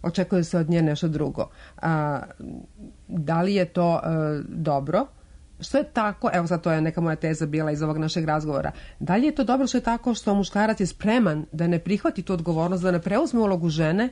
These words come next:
jer tako ženu na neki način odlaskom iz kuće, iz porodice, neprihvatanjem ostavlja pred, e, samu, pred problemom i tu je ona možda u poziciji da se trgne, da se vrati sebi i da lakše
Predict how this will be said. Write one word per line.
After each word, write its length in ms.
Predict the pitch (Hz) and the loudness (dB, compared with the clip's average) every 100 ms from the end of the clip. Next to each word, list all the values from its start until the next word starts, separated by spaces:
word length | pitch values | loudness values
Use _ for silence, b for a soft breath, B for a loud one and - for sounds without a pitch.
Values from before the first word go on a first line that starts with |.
| B B B B | B B B B
jer 220 | - 180 180 | 0 0 2
tako 280 | 185 180 | -2 0
ženu 320 | 202 202 208 233 | 0 2 2 2
na 100 | 196 | 2
neki 280 | 185 196 | 2 2
način 360 | 196 185 196 247 - | 2 2 2 0 0
odlaskom 440 | 180 269 - 202 | 0 0 0 0
iz 120 | 180 | 0
kuće, 320 | - 202 - | -2 -4 0
iz 100 | 214 | -2
porodice, 480 | - 185 202 214 190 | 0 0 0 -2 0
neprihvatanjem 640 | 180 165 - 262 254 240 220 B B - | 0 0 -2 -2 2 2 0 B B -2
ostavlja 540 | 175 175 233 226 233 | -2 0 0 2 0
pred, 280 | 175 170 165 | 0 -2 -4
e, 420 | - 175 165 156 | -4 -2 0 -2
samu, 640 | 160 180 175 226 214 - 165 - 165 | 0 2 2 2 0 0 -6 -6 -4
pred 220 | 185 170 | -2 0
problemom 480 | 180 170 170 196 214 | 0 2 2 2 2
i 120 | 180 | 0
tu 100 | 202 | 2
je 60 | 202 | 2
ona 260 | 175 196 | 4 2
možda 320 | 190 165 170 | 2 0 0
u 40 | 196 | 0
poziciji 360 | 175 180 190 | 0 -2 0
da 80 | 170 | -2
se 200 | 156 170 | 0 -2
trgne, 480 | - 202 269 277 165 | -2 0 2 2 2
da 100 | 156 | 0
se 120 | 160 | 0
vrati 320 | 170 190 214 | 0 0 -2
sebi 340 | 196 190 170 202 | -2 0 0 0
i 40 | |
da 160 | 175 170 B B B | 2 0 B B B
lakše 460 | 170 180 - 202 | -2 -2 -2 0